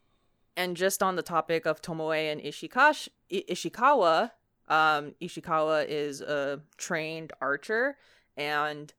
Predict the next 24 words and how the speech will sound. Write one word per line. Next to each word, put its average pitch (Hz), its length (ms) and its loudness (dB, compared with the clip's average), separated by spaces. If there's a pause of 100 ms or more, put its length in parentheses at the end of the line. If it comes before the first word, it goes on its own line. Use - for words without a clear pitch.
(140)
Tomoe 143 480 -6
was 147 580 -2 (840)
her, 151 400 -2
was 156 260 0
his 143 680 0 (200)
best 165 260 0
pupil - 600 -8 (120)
and 143 260 -10
was 143 300 -8 (120)
just - 260 -12
on 151 200 -4
track 143 360 -2
of 135 120 -10
being 139 380 -6
the 139 100 -6
next 143 340 -8
great, 143 380 -6
greatest 139 360 -8
archer. 139 460 0 (440)
But 190 140 2
it 196 80 -2
turns 247 340 -2
out 220 340 4
that 156 300 4